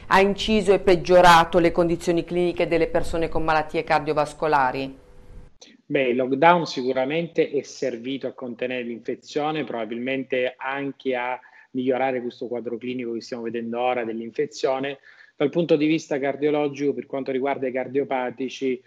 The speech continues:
Speaker 2: eh, purtroppo gli effetti negativi li abbiamo visti, perché si è ridotto il numero di pazienti che abbiamo trattato con l'infarto, si è ridotto di circa il quaranta per cento,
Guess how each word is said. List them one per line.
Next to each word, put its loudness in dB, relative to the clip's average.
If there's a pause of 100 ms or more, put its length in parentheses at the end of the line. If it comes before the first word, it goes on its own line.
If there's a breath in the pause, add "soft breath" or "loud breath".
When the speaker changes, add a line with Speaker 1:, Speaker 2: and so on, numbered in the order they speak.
(440 soft breath)
Speaker 2:
eh, -4
purtroppo 0
gli 2
effetti 0
negativi -4
li 0
abbiamo -4
visti, -2
perché -6
si -4
è 2
ridotto -2
il -6
numero -8
di -8
pazienti -2
che 0
abbiamo -10
trattato -4
con -6
l'infarto, 2
si -8
è -6
ridotto -10
di -8
circa -10
il -12
quaranta -10
per -8
cento, 0